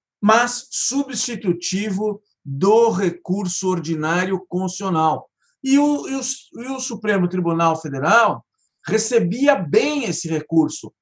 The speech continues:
sem nenhum problema. Até que, em mil novecentos e sessenta e nove,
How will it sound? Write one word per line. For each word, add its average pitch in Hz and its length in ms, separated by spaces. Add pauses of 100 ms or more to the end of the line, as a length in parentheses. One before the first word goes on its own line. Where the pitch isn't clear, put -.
(160)
sem 262 380
nenhum 254 340
problema. 175 680 (180)
Até 226 320
que, 196 440 (520)
em 226 200
mil 277 320
novecentos 180 520
e 160 60
sessenta 143 380
e 170 40
nove, 165 560